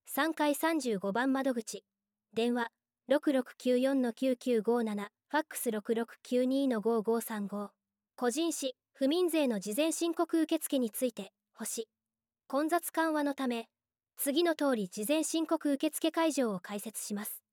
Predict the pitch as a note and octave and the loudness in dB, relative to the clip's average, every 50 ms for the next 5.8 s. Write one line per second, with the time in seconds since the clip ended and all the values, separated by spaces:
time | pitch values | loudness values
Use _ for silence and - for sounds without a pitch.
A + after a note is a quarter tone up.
0 | _ _ _ _ _ _ _ - B3+ C4+ C#4+ B3+ G#3 G3 _ _ _ _ _ _ | _ _ _ _ _ _ _ -4 -2 0 0 0 -2 -6 _ _ _ _ _ _
1 | _ _ _ _ _ _ - - - C#4 D#4 D#4 - D#4+ D#4+ D4 C4 A#3+ B3+ D4 | _ _ _ _ _ _ -6 2 4 4 4 4 4 2 2 2 4 4 4 2
2 | C#4+ F4 E4 - E4+ D#4+ - C#4+ A3 B3 C4 C4+ - - B3 A#3 G#3 G#3 A#3 C#4 | 2 2 0 0 0 0 0 0 2 2 2 2 2 0 -2 0 0 0 0 0
3 | C#4 D4 D4+ D#4+ E4 D4+ - E4 D4+ - - D4 C4 A#3+ A3+ G#3+ G#3 G3 F#3+ G3+ | 0 0 0 -2 -2 -2 -2 -4 -4 0 0 0 2 2 0 0 -2 -2 -2 -4
4 | G3 G3 - B3 - - - C4 A#3 A3 G#3 G3 F#3+ - C#4 D4 D#4+ D#4+ _ - | -4 -2 -4 -4 -4 -2 -2 0 0 0 -2 -2 -2 -2 0 0 0 -2 _ -2
5 | D4+ C4 A#3+ A#3+ B3 C4 C4+ - - A#3+ A3 G3 G3 F#3+ - | 0 0 2 2 0 -2 -2 -2 -4 -4 -4 -4 -6 -8 -10